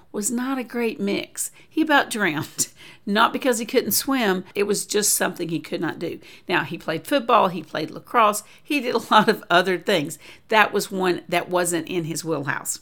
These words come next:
The other time is, of course, if there's an injury, a concussion,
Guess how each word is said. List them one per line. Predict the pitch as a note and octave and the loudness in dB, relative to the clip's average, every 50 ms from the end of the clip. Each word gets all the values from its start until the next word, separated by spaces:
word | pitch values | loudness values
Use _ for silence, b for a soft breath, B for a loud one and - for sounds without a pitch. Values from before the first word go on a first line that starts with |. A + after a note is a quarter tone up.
| - - _ _ _ _ | -14 -20 _ _ _ _
The | - F3+ F#3 E3+ - | -4 -2 -2 -2 0
other | - F#3+ G3 A3 A#3 | 0 0 2 2 0
time | B3 - - A#3 G#3+ G#3 G#3 G3+ | -2 -2 -2 -2 0 0 0 -2
is, | - - G3+ G3 - | -2 -2 -2 -2 -2
of | F3 F3+ - | -4 -4 -6
course, | - - G3 F#3 E3+ - | -8 -6 -4 -4 -2 -4
if | - E3 | -6 -6
there's | - F3+ F3 D#3+ | -6 -6 -4 -2
an | E3 D#3 - | -4 -4 -4
injury, | - - F#3+ G3 F#3 - F#3+ F#3 F3+ E3+ F3 | -2 -2 -2 0 0 -2 -2 -2 0 0 -2
a | - - | -2 -6
concussion, | - - D3 C#3+ - E3+ E3+ E3 E3 - - F3 E3+ E3+ E3 | -8 -8 -8 -4 0 2 2 2 0 -2 -4 -4 -4 -6 -8